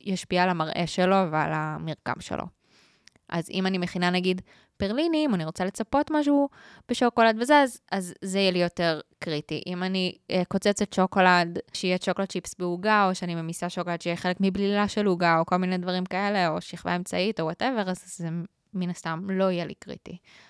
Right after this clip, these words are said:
אז זה תלוי בתוצאה, בשימוש, אם אני אצטרך טמפרור או לא. אז, אה, בהרבה מקרים פשוטים כאלה של היום-יום, לא תצטרכו בכלל להגיע למצב של, אה,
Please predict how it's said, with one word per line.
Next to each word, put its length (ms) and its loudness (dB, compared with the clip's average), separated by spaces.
אז 160 -6
זה 80 -6
תלוי 680 2
בתוצאה, 1040 -6
בשימוש, 680 -12
אם 100 -4
אני 120 -4
אצטרך 360 -6
טמפרור 500 -4
או 40 -2
לא. 100 -4
אז, 360 4
אה, 260 8
בהרבה 300 6
מקרים 400 4
פשוטים 420 0
כאלה 240 4
של 160 2
היום-יום, 480 4
לא 120 4
תצטרכו 440 -6
בכלל 220 2
להגיע 220 6
למצב 520 6
של, 460 2
אה, 160 4